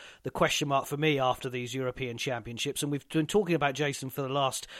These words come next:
you know, nine months since we've been doing the podcast. And we said nine months is a, is a ch-, can change a lot. But with Jack Carlin and Ryan Owens, they won silver in the team sprint. And they were beaten by half a second by the dominant Dutch trio and the, the home team, obviously.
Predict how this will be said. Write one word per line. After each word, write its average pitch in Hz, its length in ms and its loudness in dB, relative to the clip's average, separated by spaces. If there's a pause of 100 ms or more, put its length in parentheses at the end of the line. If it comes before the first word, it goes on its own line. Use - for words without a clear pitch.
(180)
you 139 80 -6
know, 127 120 0
nine 147 260 4
months 147 220 2
since 147 260 -2
we've 147 200 0
been 147 140 -2
doing 147 280 4
the 135 80 -2
podcast. 131 560 2
And 131 120 -4
we 135 80 -2
said 135 220 0
nine 147 240 4
months 135 280 -2
is 123 100 -4
a, 131 80 -2 (100)
is 127 120 -6
a 117 40 -14
ch-, - 260 -4
can 139 140 -4
change 139 380 2
a 131 40 0
lot. 135 260 2 (260)
But 147 120 6
with 151 260 -2
Jack - 240 2
Carlin 160 360 8
and 147 160 2
Ryan 151 300 6
Owens, 143 280 4
they 139 100 -2
won 135 160 0
silver 196 400 8
in 147 120 0
the 135 80 -2
team 143 300 0
sprint. 139 460 -2 (240)
And 139 80 -4
they 135 40 2
were 139 80 2
beaten 151 180 2
by 139 120 2
half 165 180 8
a 151 60 -2
second 147 360 2
by 135 160 0
the 127 120 -4
dominant 131 420 0
Dutch 143 300 0
trio 131 320 0
and 127 100 -4
the, 120 80 -6 (100)
the - 100 -6
home 139 260 2
team, 139 260 -4
obviously. 117 400 -6